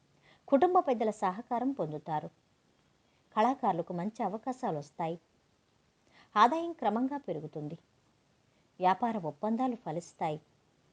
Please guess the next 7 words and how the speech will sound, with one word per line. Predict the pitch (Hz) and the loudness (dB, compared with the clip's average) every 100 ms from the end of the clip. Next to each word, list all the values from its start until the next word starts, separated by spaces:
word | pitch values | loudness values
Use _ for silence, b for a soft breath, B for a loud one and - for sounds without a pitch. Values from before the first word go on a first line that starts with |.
| _ _ _ _ b b | _ _ _ _ b b
మంచి | 240 302 381 | 2 4 4
అవకాశాలు | 339 277 269 247 247 214 | 2 2 0 0 0 0
లభిస్తాయి. | 170 175 202 - 185 156 _ _ _ _ _ _ _ _ b b - | 0 -2 -8 -10 -10 -10 _ _ _ _ _ _ _ _ b b 2
గొప్ప | 240 247 330 | 2 4 4
విజయాలున్నాయి. | 214 170 233 269 214 151 160 160 - _ _ _ _ _ _ _ b b 196 | 4 0 0 0 -2 -4 -6 -6 -10 _ _ _ _ _ _ _ b b -4
మీ | 185 | 4
ఆలోచనలే | 185 208 254 254 233 240 | 6 6 2 -2 -2 -2